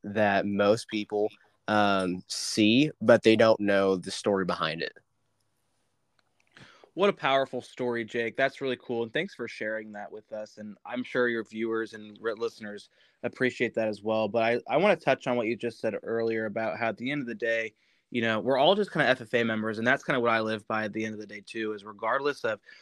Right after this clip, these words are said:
Speaker 2: what position is, you know, embroidered on our jacket or not, at the end of the day, we all wear the same blue jacket and we're all,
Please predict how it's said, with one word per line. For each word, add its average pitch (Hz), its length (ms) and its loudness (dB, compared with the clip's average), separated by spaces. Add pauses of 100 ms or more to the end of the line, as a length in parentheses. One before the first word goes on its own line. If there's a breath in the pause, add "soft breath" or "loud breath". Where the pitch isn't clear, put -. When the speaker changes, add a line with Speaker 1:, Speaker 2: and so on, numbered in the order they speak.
(220 soft breath)
Speaker 2:
what 147 260 2
position 123 600 -4
is, 113 300 -6
you 117 100 -6
know, 110 300 -4 (280)
embroidered 123 540 2
on 117 160 0
our 113 120 -2
jacket 110 360 -4
or 104 120 -4
not, 107 440 0 (300 soft breath)
at 123 100 2
the 139 80 4
end 156 100 4
of 139 60 4
the 135 40 6
day, 131 100 4
we 123 80 0
all 131 220 2
wear 147 120 4
the 135 80 0
same 123 260 -4
blue 120 140 -4
jacket 110 680 -6
and 110 180 -8
we're 113 140 -8 (100)
all, 117 360 6